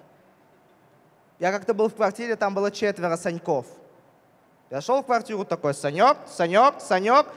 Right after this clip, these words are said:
Там собака тоже была, "Санек". Я вот о чем подумал, давайте по чесноку.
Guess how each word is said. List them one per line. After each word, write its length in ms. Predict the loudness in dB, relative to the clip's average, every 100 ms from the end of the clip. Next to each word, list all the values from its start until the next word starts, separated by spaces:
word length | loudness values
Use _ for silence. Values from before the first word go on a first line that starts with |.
| -12
Там 160 | -10 -6
собака 440 | -2 2 2 2
тоже 320 | 0 0 2 2
была, 280 | 4 4 4
"Санек". 600 | 2 2 4 4 2 -6 -20 -20 -20 _ _ _ _ _ _ _ _ _ _ 0
Я 160 | 2
вот 180 | 4 4
о 80 | 2
чем 180 | 0 0
подумал, 400 | 0 0 -2 0
давайте 380 | 2 2 0 -4
по 140 | -8
чесноку. 680 | -8 -8 -4 -6 -4 -8